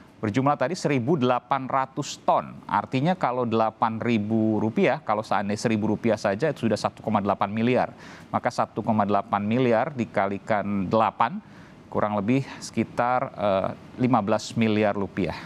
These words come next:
Saya akan coba ke Kabid Humas Polda Sulawesi Selatan, Komisaris Besar Polisi Komang Suartana. Selamat malam, Pak Kabid Humas, Pak Komang.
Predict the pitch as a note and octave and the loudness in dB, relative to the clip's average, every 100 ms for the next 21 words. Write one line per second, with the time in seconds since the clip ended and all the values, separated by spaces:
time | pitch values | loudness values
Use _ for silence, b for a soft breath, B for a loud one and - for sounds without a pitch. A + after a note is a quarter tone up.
0 | B B B B B - - - - B2+ | B B B B B -20 -20 -14 -2 0
1 | C#3 C3 C#3 B2 A#2 C#3 C#3 - - C3 | 2 2 2 2 4 2 2 -4 -2 2
2 | C3 C3 B2+ B2+ C3+ B B B B B | 4 4 4 2 0 B B B B B
3 | B - - - - - - - - - | B -20 -20 -20 -20 -20 -20 -20 -20 -20
4 | - _ _ _ - _ - C#3+ D3+ D#3 | -20 _ _ _ -20 _ -2 -2 0 0
5 | D#3 D3 E3 D3 D3 - C#3 C3 C#3+ B2+ | 0 0 0 2 2 2 0 0 0 0
6 | - C4 E4+ D3+ C3+ C#3+ C3 - A#2+ C#3 | 0 -4 0 -2 0 -2 -2 -4 0 0
7 | - B2+ A#2+ D3 - C#3 C3 C3 B2+ A2+ | 0 -2 0 -2 2 2 2 0 0 2
8 | - G#2 F#2 - D3+ D#3+ F3 F#3+ C#4 - | 2 0 0 0 0 2 2 2 2 -6
9 | - - - D3+ D3+ D3 D3 D3+ C#3+ D3 | -20 -20 0 2 4 4 2 0 -2 0
10 | F3+ - - C#3 D3 F3+ | -2 -2 0 0 2 0